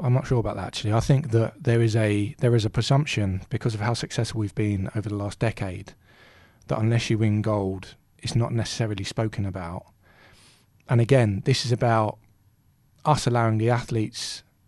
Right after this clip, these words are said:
to speak about what their level of expectation is for themselves, not what we should give them.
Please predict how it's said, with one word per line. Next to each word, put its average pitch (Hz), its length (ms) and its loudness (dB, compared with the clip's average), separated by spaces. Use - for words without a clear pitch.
to - 100 -10
speak - 300 0
about 107 260 -2
what 107 260 -4
their 107 220 2
level 104 460 -2
of 107 120 -6
expectation 113 600 -2
is 107 100 -2
for 110 100 -4
themselves, 107 520 -2
not 113 160 -2
what 110 160 -6
we 107 180 -2
should - 220 -6
give 101 200 -2
them. 95 200 -6